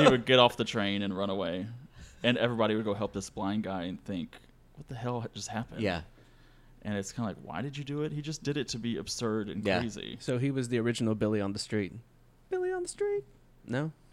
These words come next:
Speaker 3: Just yelling at people randomly?
Speaker 1: Jackass is more like it.
Speaker 3: Oh, okay.
Speaker 1: Remember the show Jackass?
Speaker 2: Yeah, yeah.
Speaker 3: Trying to put in
Speaker 2: M T V.
Speaker 3: context. Yeah.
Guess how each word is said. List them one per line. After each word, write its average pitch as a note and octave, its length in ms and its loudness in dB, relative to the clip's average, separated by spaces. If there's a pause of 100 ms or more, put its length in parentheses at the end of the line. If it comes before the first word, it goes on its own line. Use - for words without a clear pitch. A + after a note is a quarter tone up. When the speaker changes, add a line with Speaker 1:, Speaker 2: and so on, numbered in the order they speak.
(280)
Speaker 3:
Just C#3 140 -2
yelling B2 260 2
at B2+ 80 -4
people C3+ 260 -2
randomly? C3+ 460 0 (720)
Speaker 1:
Jackass G#2 540 2
is G#2 100 -10
more G2 140 -2
like F#2 180 -6
it. F2+ 80 -4
Speaker 3:
Oh, A2+ 220 2
okay. G2 260 -6 (240)
Speaker 1:
Remember A#2 180 2
the A2+ 80 4
show A2+ 160 2
Jackass? G2+ 300 -2
Speaker 2:
Yeah, G2 120 6
yeah. F2 180 0 (260)
Speaker 3:
Trying C3+ 140 0
to F#2+ 60 -2
put B2 100 2
in A2+ 60 4
Speaker 2:
M A2 40 2
T F#2 60 -2
V. F#2+ 40 -6
Speaker 3:
context. - 520 -6
Yeah. G2 260 -2